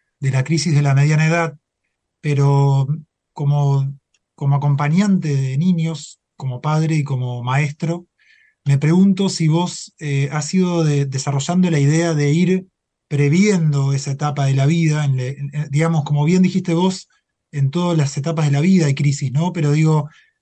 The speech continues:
eh, ¿vos creés que ya hay, hay herramientas que uno puede ir brindándole a los niños desde pequeños en su desarrollo hasta esa mediana edad?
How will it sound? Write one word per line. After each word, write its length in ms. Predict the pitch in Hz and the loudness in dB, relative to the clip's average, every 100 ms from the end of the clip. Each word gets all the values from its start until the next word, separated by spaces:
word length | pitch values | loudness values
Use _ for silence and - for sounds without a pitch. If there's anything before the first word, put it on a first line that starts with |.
| _ _ - | _ _ -4
eh, 220 | 143 147 | 0 0
¿vos 140 | 170 180 | 0 0
creés 240 | 202 190 | -2 0
que 140 | 208 180 | -2 -2
ya 160 | 190 | 0
hay, 320 | 196 196 190 - | 2 2 0 -4
hay 300 | 170 170 165 147 _ _ - | -6 -6 -8 -12 _ _ -10
herramientas 1040 | 143 139 139 151 190 202 196 202 - - - | -6 0 2 4 4 4 0 -4 -6 -12 -4
que 120 | 143 | 0
uno 300 | 165 180 156 | 2 0 0
puede 180 | 170 170 | 2 2
ir 100 | 160 | 2
brindándole 920 | 147 143 160 175 160 147 156 175 185 _ _ _ _ - | 2 2 2 0 0 0 0 -2 -6 _ _ _ _ -4
a 100 | 135 | -2
los 160 | 127 | 0
niños 580 | 156 185 180 185 - - 131 | 2 4 4 2 -2 -14 -10
desde 300 | 127 127 127 | -10 -8 -8
pequeños 480 | 127 170 180 185 | -6 0 0 2
en 80 | 139 | -2
su 160 | - 131 | -4 -6
desarrollo 680 | 123 127 151 175 185 175 | -6 -4 -2 -2 -2 -4
hasta 300 | 127 - 131 | -6 -8 -4
esa 420 | 147 143 156 147 - | -2 -2 -2 -4 -6
mediana 520 | 139 127 127 156 151 | -6 -4 0 2 2
edad? 300 | 135 147 180 | 2 0 -2